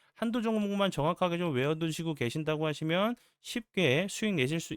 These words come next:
있는 상황도 만들 수 있는 섹터라고 좀 생각이 들어요. 참고 부탁드려요. 아, 그리고 이제 그 무료 체험 이벤트에 대해서 아직도 뭐 전화나 문자로 많이 좀 문의를 주시는데요.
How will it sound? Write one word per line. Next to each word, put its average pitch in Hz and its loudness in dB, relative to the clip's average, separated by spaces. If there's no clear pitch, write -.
있는 160 2
상황도 160 -2
만들 123 0
수 - -10
있는 139 0
섹터라고 143 -2
좀 139 -4
생각이 143 -4
들어요. 117 2
참고 147 0
부탁드려요. 120 2
아, 127 6
그리고 214 0
이제 202 0
그 165 2
무료 202 2
체험 240 0
이벤트에 202 0
대해서 151 4
아직도 175 -2
뭐 175 -2
전화나 170 0
문자로 175 2
많이 143 0
좀 170 -2
문의를 170 0
주시는데요. 156 0